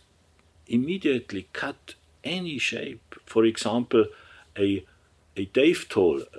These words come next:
a Schwalbenschwanz, huh? Uh, and then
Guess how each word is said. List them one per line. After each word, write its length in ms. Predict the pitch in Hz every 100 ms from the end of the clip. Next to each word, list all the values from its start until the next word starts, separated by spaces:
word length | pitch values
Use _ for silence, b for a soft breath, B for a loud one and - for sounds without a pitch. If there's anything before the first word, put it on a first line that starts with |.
| - _ _ -
a 160 | 110 98 -
Schwalbenschwanz, 1040 | - 104 156 160 117 - 80 57 - -
huh? 220 | 104 131 175 _ - 104
Uh, 180 | 104 101 b b b b _ _ - 82 -
and 300 | 110 107 104
then 300 | 117 127